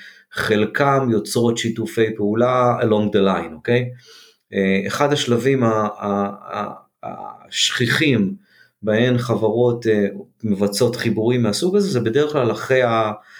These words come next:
המחקרים הפרה-קליניים. אה, והמחקר הפרה-קליני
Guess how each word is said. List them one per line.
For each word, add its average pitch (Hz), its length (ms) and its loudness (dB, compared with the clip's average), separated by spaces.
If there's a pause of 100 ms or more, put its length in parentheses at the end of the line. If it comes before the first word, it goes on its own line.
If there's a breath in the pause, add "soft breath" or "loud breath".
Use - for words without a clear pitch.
(260 loud breath)
המחקרים 110 540 2
הפרה-קליניים. 101 1040 -2 (140)
אה, 98 60 -14 (300)
והמחקר 104 480 -2 (200)
הפרה-קליני 117 600 -2